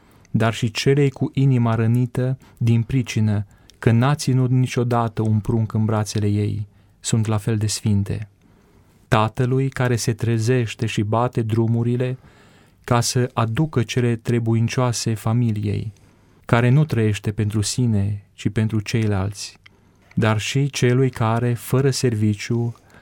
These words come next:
lăcrimează în fața rugăminților copiilor săi, merită același respect. Tinerilor care trebuie să înfrunte o societate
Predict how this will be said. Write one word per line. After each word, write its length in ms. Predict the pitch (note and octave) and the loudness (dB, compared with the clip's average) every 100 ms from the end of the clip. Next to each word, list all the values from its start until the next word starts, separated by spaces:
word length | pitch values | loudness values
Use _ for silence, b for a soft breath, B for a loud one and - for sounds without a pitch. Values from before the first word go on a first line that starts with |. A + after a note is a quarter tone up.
| b b b | b b b
lăcrimează 840 | A#2+ A#2 A#2 B2 A#2+ C#3 D3+ C#3+ C#3+ | 0 2 2 2 2 2 2 2 2
în 120 | C3+ | 0
fața 400 | B2+ C#3 C3+ C3 | 2 0 0 0
rugăminților 840 | B2 A#2+ B2+ C#3 C3 - A#2+ A#2 | 0 2 2 2 0 -2 0 -2
copiilor 540 | - B2 B2 A#2+ A2+ A2 | -2 -4 0 0 0 -2
săi, 500 | - G#2+ G2+ G2 G2+ b b b b | -2 -2 -2 -2 -6 b b b b
merită 640 | A2 A#2+ A2+ G#2 A2+ A2 - | 2 2 2 0 -2 -2 -4
același 500 | - G#2 A2+ G#2+ G#2 | -6 -4 -2 -2 0
respect. 600 | G#2 - G#2+ G2+ - - _ b b b b b b b b b - | -2 -4 -6 -8 -10 -20 _ b b b b b b b b b 2
Tinerilor 800 | A2+ A#2 A#2 C3 C3 C3+ C3+ | 4 4 2 0 0 0 -2
care 280 | C#3 A#2 A#2 | -4 -2 0
trebuie 420 | G#2 C3 C3+ C3 | 0 0 2 2
să 160 | A#2+ - | 0 0
înfrunte 580 | A#2 A2+ B2 A#2+ A#2+ A#2 | 0 0 -2 0 0 0
o 80 | A2+ | -2
societate 920 | - A2 A2+ G2+ A2+ A#2 - B2 | -2 -4 -4 -2 -2 -2 -2 -4